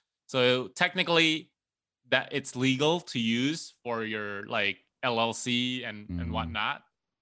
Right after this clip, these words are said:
Speaker 2: Well, the third option is always, you know, hire somebody.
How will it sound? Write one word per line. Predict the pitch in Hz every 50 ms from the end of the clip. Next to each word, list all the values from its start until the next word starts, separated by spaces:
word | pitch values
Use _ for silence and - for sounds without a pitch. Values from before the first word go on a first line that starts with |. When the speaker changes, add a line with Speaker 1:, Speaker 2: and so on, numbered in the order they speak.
| _ _ _ _ _ _ _ _
Speaker 2:
Well, | - - 113 110
the | 107 107
third | - - 113 107 110 110
option | 95 92 90 - - - 87
is | 87 82 87
always, | 82 82 85 82 80 80 - -
you | 82 80
know, | 78 73
hire | - - - 80 82 80
somebody. | - - - 82 - 143 139 139 135 - - - -